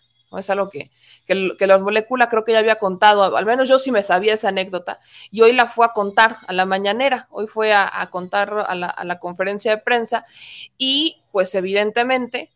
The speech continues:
este, es un tema que ahí estaba yo viendo los comentarios, ¿no? Como cuando Lord Molecula estaba con, con, hablando de esto, pues algunos comentarios decían, "Chayotero, que no sé qué". Digo, bueno,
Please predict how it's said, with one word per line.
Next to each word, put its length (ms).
este, 800
es 160
un 160
tema 320
que 180
ahí 220
estaba 280
yo 120
viendo 240
los 200
comentarios, 760
¿no? 200
Como 240
cuando 240
Lord 160
Molecula 360
estaba 320
con, 280
con, 340
hablando 400
de 80
esto, 300
pues 320
algunos 280
comentarios 420
decían, 440
"Chayotero, 720
que 100
no 140
sé 120
qué". 140
Digo, 180
bueno, 260